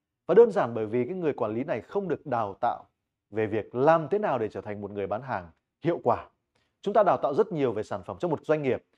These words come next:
chúng ta đào tạo rất nhiều về sản phẩm, nhưng chúng ta đào tạo không đủ. Có thể các chị đang đào tạo về kỹ năng bán hàng,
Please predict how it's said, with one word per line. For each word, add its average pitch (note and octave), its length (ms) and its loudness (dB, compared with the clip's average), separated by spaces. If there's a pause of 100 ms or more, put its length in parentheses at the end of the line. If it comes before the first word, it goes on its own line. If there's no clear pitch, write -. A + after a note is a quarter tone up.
(160)
chúng F#3 140 -4
ta G#3 80 2
đào C3+ 280 2
tạo C3+ 160 -2
rất A#3+ 120 6
nhiều E3 220 0
về G#2+ 100 -2
sản F#2 260 -10
phẩm, F2+ 160 -4 (540)
nhưng G3 120 -2
chúng G#3 120 -2
ta G#3 140 2 (120)
đào C#3+ 200 4
tạo C#3+ 200 0
không G#3+ 340 2
đủ. B2 260 0 (300)
Có A3+ 200 6
thể D#3+ 100 2
các F3 120 -2
chị G3 80 -4
đang E3 180 0
đào A2+ 200 4
tạo A2 280 -2
về A2 140 0
kỹ A#3 200 -6
năng G3+ 260 -2
bán C#3 120 -2
hàng, B2+ 260 -8